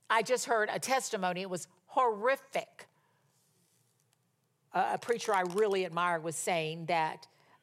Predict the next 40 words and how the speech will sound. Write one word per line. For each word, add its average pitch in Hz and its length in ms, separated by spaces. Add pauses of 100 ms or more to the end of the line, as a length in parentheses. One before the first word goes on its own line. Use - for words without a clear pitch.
(120)
that 185 200
this 190 200
lady 196 380
said 151 640
that 170 220
the 165 100
Lord 202 300
told 170 360
her, 147 180
because 165 320
"whatsoever 208 460
you 285 220
ask 294 600 (640)
in 208 140
prayer 302 320
believing, 302 440
you 240 120
shall 226 260
receive." 294 560 (240)
And 190 140
she 180 140
twisted 262 520
the 226 80
scripture 165 640 (1400)
and 202 300
said 240 220
she 233 120
was 190 120
gonna 196 160
marry 190 460
a, 196 100
a, 190 440 (240)
who, 208 200
the 196 160
man 208 240
who 196 80
is 170 120
my 190 140
spiritual 156 360
father. 160 320